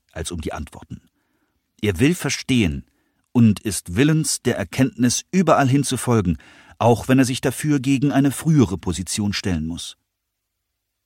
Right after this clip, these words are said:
Zweitens muss man sich Ansichten erst verdienen. Man sollte keine Ansicht vertreten, wenn man sie nicht auch verteidigen kann, indem man Argumente dafür anführen kann und in der Lage ist, Gegenargumente zu entkräften.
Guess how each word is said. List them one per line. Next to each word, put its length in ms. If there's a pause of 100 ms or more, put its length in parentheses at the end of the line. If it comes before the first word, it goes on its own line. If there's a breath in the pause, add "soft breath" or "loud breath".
(240)
Zweitens 460
muss 180
man 120
sich 200
Ansichten 480
erst 240
verdienen. 600 (560)
Man 160
sollte 320
keine 340
Ansicht 400
vertreten, 720
wenn 120
man 160
sie 120
nicht 180
auch 120
verteidigen 580
kann, 320 (420 soft breath)
indem 260
man 120
Argumente 640
dafür 300
anführen 460
kann 380
und 220
in 100
der 100
Lage 380
ist, 320
Gegenargumente 880
zu 140
entkräften. 580